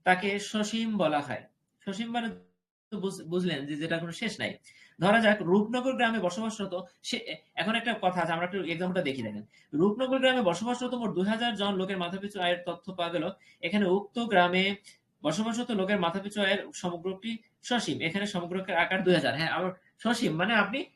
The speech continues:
একটা লিমিট করে দিচ্ছেন যে এখানে এতগুলো জনসংখ্যা আছে, ঠিক আছে? সেটা অসীম না, বুঝতে পারছেন? আর অসীমটা হচ্ছে যেটার আপনি কোনো একটা নির্দিষ্ট, আহ, সীমা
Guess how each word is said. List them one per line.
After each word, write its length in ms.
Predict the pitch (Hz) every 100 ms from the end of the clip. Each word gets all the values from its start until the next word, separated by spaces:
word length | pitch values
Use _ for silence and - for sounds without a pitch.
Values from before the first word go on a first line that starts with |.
| _ 202
একটা 140 | 208 233
লিমিট 320 | 226 247 294 277
করে 120 | 247
দিচ্ছেন 340 | 214 - 339 320
যে 80 | 311
এখানে 320 | 220 208 240 302 202
এতগুলো 320 | 214 269 247 208
জনসংখ্যা 480 | 214 202 196 170 151
আছে, 140 | 127
ঠিক 140 | 147 254
আছে? 140 | 311 156 - _ _
সেটা 180 | - 180
অসীম 420 | 240 190 185 226 196 160
না, 80 | 170 - - - _ _ _ -
বুঝতে 160 | 185 277
পারছেন? 280 | 285 147 113 _ _
আর 100 | - 139
অসীমটা 340 | 170 226 226
হচ্ছে 280 | 214 208 - 285
যেটার 360 | 190 170 208 349
আপনি 300 | - 139 185 175
কোনো 140 | 170 170 - _
একটা 220 | 151 - 165
নির্দিষ্ট, 440 | 175 180 185 -
আহ, 760 | 208 - - _ _ _ - 143
সীমা 480 | - - 202 214